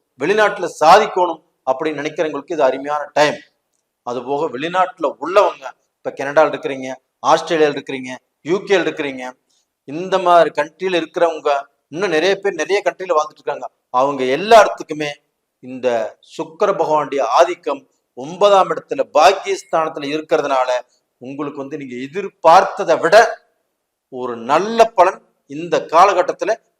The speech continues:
நீங்க அனுபவிச்சே தீருவீங்க. நேயர்களே, இந்த பதிவு உங்களுக்கு பிடிச்சிருக்குன்னு நினைக்கிறேன், கண்டிப்பாக பிடிச்சிருக்கும். அது போக நீங்க நிறைய பேர் என்னுடைய பதிவு பாக்குறீங்க, லைக் பண்றீங்க, சப்ஸ்கிரைப்,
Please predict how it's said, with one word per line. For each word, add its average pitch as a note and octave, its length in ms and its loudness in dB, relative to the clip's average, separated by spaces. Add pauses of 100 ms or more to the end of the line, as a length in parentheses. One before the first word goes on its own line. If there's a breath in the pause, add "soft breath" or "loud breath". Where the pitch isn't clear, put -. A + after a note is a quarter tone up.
நீங்க C3+ 180 -10 (100)
அனுபவிச்சே E3 560 -4 (120)
தீருவீங்க. C3+ 460 -4 (960)
நேயர்களே, D#3 440 0 (480)
இந்த A2+ 160 -6 (140)
பதிவு F#3 240 2
உங்களுக்கு E3 300 -10
பிடிச்சிருக்குன்னு F3+ 460 -6
நினைக்கிறேன், D#3+ 340 -2 (560)
கண்டிப்பாக G3 760 0
பிடிச்சிருக்கும். F3 540 -6 (440)
அது B2+ 160 -6 (140)
போக F#3+ 320 2 (520)
நீங்க C#3+ 220 -8 (120)
நிறைய F#3+ 220 4 (140)
பேர் G#3 160 0 (400)
என்னுடைய C#3 280 -6
பதிவு E3+ 200 0 (100)
பாக்குறீங்க, D#3 420 2 (520)
லைக் D3+ 360 2
பண்றீங்க, D3 340 -6 (460)
சப்ஸ்கிரைப், F3 500 -4